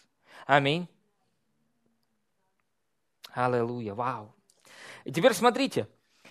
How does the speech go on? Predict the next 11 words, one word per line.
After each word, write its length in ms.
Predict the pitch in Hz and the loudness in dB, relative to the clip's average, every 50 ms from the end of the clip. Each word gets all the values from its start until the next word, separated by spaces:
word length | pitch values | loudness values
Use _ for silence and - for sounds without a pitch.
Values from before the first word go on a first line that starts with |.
| - - | -20 -18
что 220 | - - - 247 | -2 4 8 8
он 140 | 269 269 233 | 8 8 8
говорит. 360 | 233 233 220 233 226 170 - | 8 8 8 8 4 4 4
То 60 | - 226 | 4 4
есть, 140 | 214 - | 4 4
когда 340 | - 190 180 175 190 294 302 | 4 0 2 6 8 6 6
человек 680 | 294 - - 254 247 226 214 254 196 151 170 - - - _ _ _ _ _ _ _ _ - _ - | 6 4 2 4 4 4 6 8 8 8 6 4 0 -20 _ _ _ _ _ _ _ _ -10 _ 6
поворачивается 1080 | 165 180 208 226 240 247 247 226 - - 190 156 151 143 131 135 - - 110 98 - - _ _ _ _ _ _ _ _ _ _ _ _ _ _ _ _ _ _ _ _ _ _ _ - | 8 10 10 10 10 10 8 8 6 2 2 4 4 4 4 2 -2 -6 -8 -8 -8 -12 _ _ _ _ _ _ _ _ _ _ _ _ _ _ _ _ _ _ _ _ _ _ _ -18
спиной 580 | - - - - 196 208 214 240 240 220 185 | -16 -14 -6 -2 0 2 4 6 6 6 4
к 80 | 143 131 | 2 0
благодати, 880 | 127 165 180 180 165 170 165 160 151 226 269 294 285 - - 123 110 | 2 4 4 6 6 6 4 4 6 6 6 6 4 0 -4 -10 -10